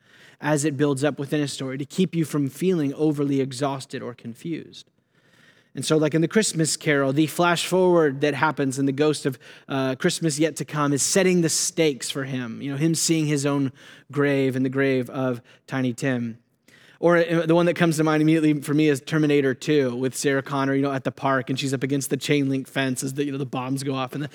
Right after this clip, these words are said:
it's setting the stakes of the rest of the movie. Or, uh, we just finished watching the season, uh, two, uh, finale of Fargo last week, and there's right in the, um, it's the final episode of the season, there is a flash forward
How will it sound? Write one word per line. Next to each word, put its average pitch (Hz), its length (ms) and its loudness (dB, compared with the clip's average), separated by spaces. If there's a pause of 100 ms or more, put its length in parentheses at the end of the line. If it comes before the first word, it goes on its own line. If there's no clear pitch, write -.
(140)
it's 160 160 0
setting 202 380 4
the 190 80 2
stakes 165 500 0
of 147 160 -4
the 156 80 6
rest 151 360 0
of 139 280 -2
the 135 80 -4
movie. 139 560 0 (560)
Or, 175 420 4
uh, 156 260 4
we 165 180 6
just 156 220 -2
finished 160 280 0
watching 151 320 2
the 147 80 2
season, 143 580 0
uh, 131 200 -6
two, 147 480 4
uh, 131 220 -4
finale 147 320 0
of 127 80 -2
Fargo 147 600 0 (120)
last 131 320 -4
week, 123 340 -6 (360)
and 151 160 4
there's 156 360 4
right 175 400 4
in 170 200 4
the, 151 280 4
um, 135 240 0
it's 143 160 -4
the 147 80 0
final 175 280 0
episode 165 360 0
of - 20 -2
the 151 60 -2
season, 156 380 0
there 135 120 0
is 135 120 -2
a 131 80 0
flash 156 480 -6
forward 135 520 -2